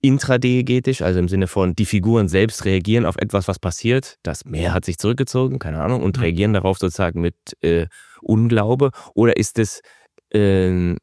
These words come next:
Speaker 1: ja, das wäre intradiegetisch, oder extradiegetisch ist, die Figuren reagieren völlig gleichgültig auf irgendeine Seltsamkeit, die wir aber als seltsam empfinden.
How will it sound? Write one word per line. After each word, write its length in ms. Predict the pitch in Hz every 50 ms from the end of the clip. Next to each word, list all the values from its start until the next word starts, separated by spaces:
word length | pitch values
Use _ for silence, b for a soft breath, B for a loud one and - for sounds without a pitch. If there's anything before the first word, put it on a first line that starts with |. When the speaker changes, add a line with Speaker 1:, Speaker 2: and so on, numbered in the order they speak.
| _ -
Speaker 1:
ja, 60 | 87
das 140 | 82 - -
wäre 120 | 90 80
intradiegetisch, 720 | 55 95 101 - 104 101 107 107 107 120 120 120 120 107 -
oder 120 | - 101 - -
extradiegetisch 720 | 110 107 - - - 113 113 113 107 113 120 120 110 110
ist, 200 | 80 104 - B B B B -
die 60 | 101
Figuren 400 | 95 - 101 90 117 123 120 117 - - -
reagieren 440 | - 101 95 101 98 95 107 110 104
völlig 360 | - - 117 107 104 - -
gleichgültig 720 | - 98 90 117 143 - - - 107 92 85 - 90 92
auf 80 | 80 78
irgendeine 300 | - 101 110 104 98 92
Seltsamkeit, 600 | 90 101 98 98 - 110 98 90 - 107 107 -
die 100 | 104 95
wir 220 | 85 113 123 104 80
aber 120 | 95 98
als 160 | 65 87 90
seltsam 500 | - 104 104 98 - - 101 92 92 92 -
empfinden. 460 | - 92 90 - 120 110 - 85 80